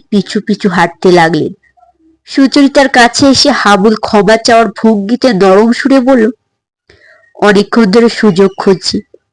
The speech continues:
সরি দিদি, খারাপ পাবেন না, ভুল হয়ে গেছে, ছোট ভাইকে মাফ করে দেবেন।"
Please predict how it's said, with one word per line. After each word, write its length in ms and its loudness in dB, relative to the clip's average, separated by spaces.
সরি 420 0
দিদি, 300 -2
খারাপ 380 0
পাবেন 340 0
না, 160 -4
ভুল 320 2
হয়ে 220 4
গেছে, 360 -6
ছোট 280 -2
ভাইকে 480 0
মাফ 400 -2
করে 160 -2
দেবেন।" 320 -4